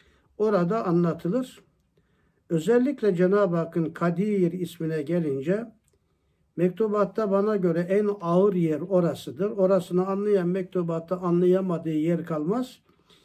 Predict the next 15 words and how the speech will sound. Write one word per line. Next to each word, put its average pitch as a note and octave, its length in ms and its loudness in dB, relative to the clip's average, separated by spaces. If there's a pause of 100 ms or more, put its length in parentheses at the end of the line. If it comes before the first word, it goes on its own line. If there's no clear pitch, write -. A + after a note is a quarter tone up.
(260)
Yirminci G3 560 2
mektubun F3+ 680 0 (880)
o F3+ 360 -2 (320)
on, D#3+ 440 2
on F3+ 260 2
bir C#3+ 240 -2 (580)
kelime, C#3 440 -4
kelime-i E3 540 -2
tehlilin D#3 760 -4 (600)
orada F3+ 360 4
iki F#3+ 240 -2
makam F#3 440 2
halinde D#3 520 -4
izahı D3+ 480 -2
var. A3 300 -2